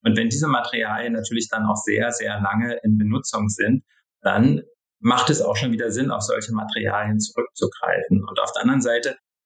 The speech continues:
gibt es eben verschiedene Ansätze, die Nachhaltigkeit,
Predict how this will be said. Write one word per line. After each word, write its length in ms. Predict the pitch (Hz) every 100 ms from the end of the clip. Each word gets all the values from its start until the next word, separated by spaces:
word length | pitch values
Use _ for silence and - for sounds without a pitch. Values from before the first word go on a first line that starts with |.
| -
gibt 160 | 143
es 80 | 143
eben 140 | 127
verschiedene 480 | 117 160 - 147 127
Ansätze, 380 | 117 127 123 -
die 120 | 117
Nachhaltigkeit, 800 | 107 117 - - - - 107 110